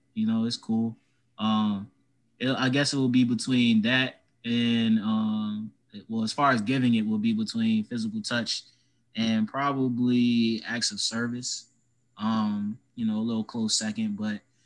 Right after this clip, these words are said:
some of these on here, like, it was more so, I guess, process of elimination, 'cause I knew it definitely wasn't receiving gifts, definitely wasn't really quality time for me. Um, words of affirmation either. So, like, I knew those off break.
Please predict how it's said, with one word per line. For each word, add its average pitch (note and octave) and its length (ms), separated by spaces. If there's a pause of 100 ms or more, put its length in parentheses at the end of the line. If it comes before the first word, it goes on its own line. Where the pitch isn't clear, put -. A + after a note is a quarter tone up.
(260)
some E3+ 240
of E3+ 60
these D3 200
on C3 120
here, A#2 360
like, G#2+ 400
it B2+ 80
was C#3 220
more B2 440
so, A2 480 (640)
I G#2 80
guess, A2+ 200
process A#2+ 520
of G#2+ 80
elimination, G#2+ 640
'cause G#2 160
I G#2 80
knew C3+ 200
it G#2+ 100
definitely A#2+ 400
wasn't G#2+ 400
receiving G#2+ 440
gifts, A2 420 (640)
definitely A#2+ 460
wasn't A#2 360
really A2+ 180
quality A2 420
time A2 560
for G#2+ 100
me. G#2+ 380 (220)
Um, G2+ 460 (720)
words A#2 220
of A#2 80
affirmation A#2 580
either. G#2 360 (340)
So, G#2+ 280
like, G#2 240
I G#2+ 100
knew B2+ 200
those B2+ 300
off A2+ 300
break. B2 240